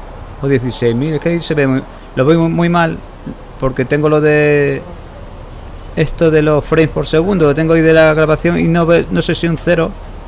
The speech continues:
es un diez mil o un dieciséis mil, un dieciocho mil, no lo sé. Bueno, no tengo dinero, es una pena. Este cobertizo ya desaparece cuando me salga de aquí.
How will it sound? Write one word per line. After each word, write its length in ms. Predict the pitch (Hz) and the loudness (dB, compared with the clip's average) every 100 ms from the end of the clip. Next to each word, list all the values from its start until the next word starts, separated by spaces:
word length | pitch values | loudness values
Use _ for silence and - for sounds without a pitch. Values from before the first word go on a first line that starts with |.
| - - - | -16 -14 -2
es 100 | 147 | 0
un 80 | 151 | 2
diez 140 | 151 | 4
mil 220 | 151 180 175 | 4 4 2
o 40 | |
un 80 | 156 | 0
dieciséis 440 | 143 147 - 117 | 0 -2 0 0
mil, 180 | 131 165 | 2 0
un 160 | 151 - - - - - - - | -2 -6 -14 -18 -18 -18 -16 -4
dieciocho 500 | 135 127 120 - 113 | -2 0 0 0 -2
mil, 200 | 110 104 | -2 0
no 120 | 147 | 0
lo 100 | 123 | 0
sé. 220 | - 101 - - - - - | -2 -8 -10 -16 -18 -12 -2
Bueno, 220 | 160 139 | 2 2
no 60 | 151 | 4
tengo 180 | 139 | 4
dinero, 360 | 123 139 165 202 | 4 4 2 0
es 40 | 170 | -2
una 180 | 151 123 | -2 0
pena. 340 | 131 165 202 - - - | 0 0 -4 -12 -16 -6
Este 240 | 143 - | -2 0
cobertizo 420 | 143 147 139 147 123 | 2 2 2 -2 2
ya 220 | 131 139 | 4 4
desaparece 640 | 131 131 127 135 151 160 | 2 0 2 2 0 0
cuando 160 | 139 120 | 0 -2
me 80 | |
salga 260 | 110 123 123 | -2 -2 0
de 80 | 131 | 0
aquí. 260 | 151 180 | -2 -6